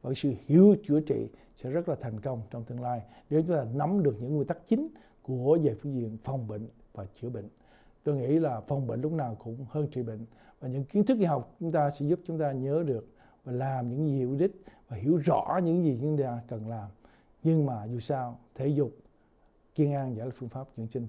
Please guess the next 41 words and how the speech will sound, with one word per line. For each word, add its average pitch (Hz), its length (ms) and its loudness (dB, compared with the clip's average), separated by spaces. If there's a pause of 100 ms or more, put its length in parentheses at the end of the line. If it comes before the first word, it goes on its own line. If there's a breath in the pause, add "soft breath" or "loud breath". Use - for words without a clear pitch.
tốt 147 160 -4
lành 107 180 -8
nhất 175 200 0 (400 soft breath)
và 117 80 -10
chúng 127 160 -10
ta 117 140 -6
phải 113 220 -10
theo 127 260 -6
dõi 107 180 -10
nguyên 117 180 -10
tắc 117 200 -14
đó. 120 120 -12 (920 soft breath)
Xin 135 160 -6
cảm 196 120 10
ơn 185 160 12
quý 175 100 8
vị 135 100 4
đã 143 160 2
theo 139 120 -2
dõi 127 320 -6
và 117 400 -10
tôi 123 320 -8 (100)
xin 131 220 -4
hẹn 117 180 -6
lại 113 300 -8 (420 loud breath)
vào 117 140 -8 (160)
những 135 160 -6
chương 127 160 -8
trình 113 200 -6
lần, 101 300 -8 (240)
ờ, 92 160 -10
tới 156 220 2
kế 160 200 2
tiếp, 208 340 8 (440 loud breath)
à, 120 280 -6
về 113 200 -6
những 120 100 -10
tin 131 160 -6
tức - 140 -14
mới 139 140 -4
nhất. 143 140 -6